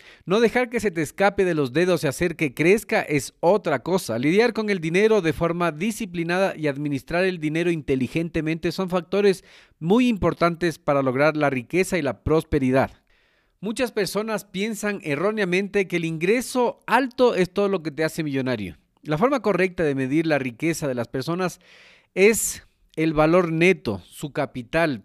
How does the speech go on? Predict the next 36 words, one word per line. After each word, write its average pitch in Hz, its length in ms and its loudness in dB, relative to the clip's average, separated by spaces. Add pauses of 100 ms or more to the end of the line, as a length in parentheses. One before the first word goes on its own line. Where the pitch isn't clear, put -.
(140)
todo 233 340 2
su 151 240 -6
patrimonio, 135 720 -2
el 117 160 -12
dinero 127 320 -6
en 123 80 -6
efectivo, 156 640 -6
sus 127 180 -10
posesiones, 139 680 -8
sus 113 200 -10
bienes, 131 340 -6
sus 120 280 -10
autos, 156 340 -2
las 127 120 -4
ganancias 127 480 -8
en 120 120 -8
ahorro 123 280 -2
de 120 80 -4
inversión, 131 640 -4 (580)
todo. 156 380 4 (540)
Tienes 269 280 0
que 220 120 -2
esforzarte 208 680 2
por 190 160 4
obtener 185 340 4
un 240 120 0
ingreso 214 460 0
neto 208 300 0
tan 226 280 0
grande 214 280 0
como 175 220 0
te 160 120 -2
sea 185 220 2
posible 202 560 0
e 180 100 2
invertir 175 760 0